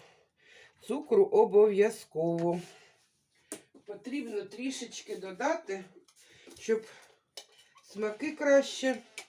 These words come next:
потоваришувалися між собою. Ось так. Тому я вас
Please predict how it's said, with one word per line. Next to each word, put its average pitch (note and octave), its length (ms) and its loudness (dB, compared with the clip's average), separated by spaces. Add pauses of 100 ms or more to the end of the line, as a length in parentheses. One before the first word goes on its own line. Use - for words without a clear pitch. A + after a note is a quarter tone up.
(560)
потоваришувалися A#3 1300 4
між G#3+ 260 -2
собою. G#3 600 2 (2000)
Ось - 160 -16
так. - 460 -8 (2750)
Тому C#4 220 4
я F4 220 8
вас D4+ 360 2